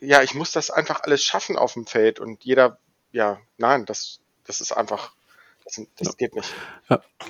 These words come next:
Speaker 2: lustigerweise gibt's in den jeweiligen Kategorien immer fast deckungsgleiche Secondaries, also von den Standard-Secondaries, die einfach besser sind.
Speaker 1: Ja.
Speaker 2: Also Might, Might of Terror zum Beispiel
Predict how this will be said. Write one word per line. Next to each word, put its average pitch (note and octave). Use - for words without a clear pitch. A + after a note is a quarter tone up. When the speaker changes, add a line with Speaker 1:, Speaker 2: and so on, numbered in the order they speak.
Speaker 2:
lustigerweise A#2
gibt's A#2
in A2
den G#2+
jeweiligen A2
Kategorien A2
immer G#2
fast -
deckungsgleiche A#2
Secondaries, G#2+
also -
von A#2
den G2
Standard-Secondaries, G#2+
die B2+
einfach A2
besser A2
sind. G#2+
Speaker 1:
Ja. -
Speaker 2:
Also G#2+
Might, A2
Might A2+
of G#2+
Terror A#2
zum -
Beispiel G#2